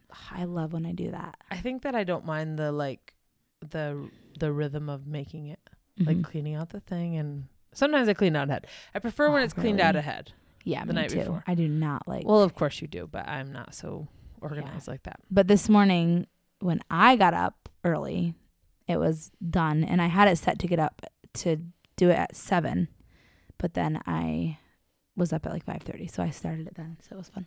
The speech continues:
Speaker 2: Yep. Okay, so yes, first quiet time. So that was, like, five to six.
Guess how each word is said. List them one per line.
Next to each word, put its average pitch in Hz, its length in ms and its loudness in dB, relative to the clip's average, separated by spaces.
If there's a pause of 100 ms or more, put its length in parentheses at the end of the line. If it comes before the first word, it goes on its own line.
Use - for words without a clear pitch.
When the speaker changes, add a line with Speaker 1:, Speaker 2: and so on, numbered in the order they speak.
(380)
Speaker 2:
Yep. - 140 -18 (1120)
Okay, 180 220 -2
so 165 460 2
yes, - 420 -10 (480)
first - 420 -6 (120)
quiet 147 240 -2
time. - 220 -14 (200)
So - 160 -12
that 160 120 0
was, 151 120 -4
like, 147 180 -8
five 139 220 -6
to 147 60 -16
six. - 440 -16